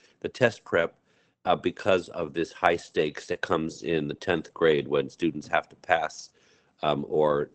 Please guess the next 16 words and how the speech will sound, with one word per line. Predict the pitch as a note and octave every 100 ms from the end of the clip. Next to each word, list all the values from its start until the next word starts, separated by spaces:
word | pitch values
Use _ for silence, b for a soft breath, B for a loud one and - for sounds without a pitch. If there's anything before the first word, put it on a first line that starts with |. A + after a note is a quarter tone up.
| -
or | D#2+
not | D2 C2+
graduate. | - C2+ C2+ C2 -
So | - F2+ D#2+ -
this | C3+ E3
is | D#3
a |
big, | A#2+ B2+ A2+ G2
this | C#3
is | C3+
a | C3+
big | A2+ B2
move, | A2+ A#2 B2 B2+ _ b b b b -
um, | F#2 F#2
and | - F2+
a, | F2+ F2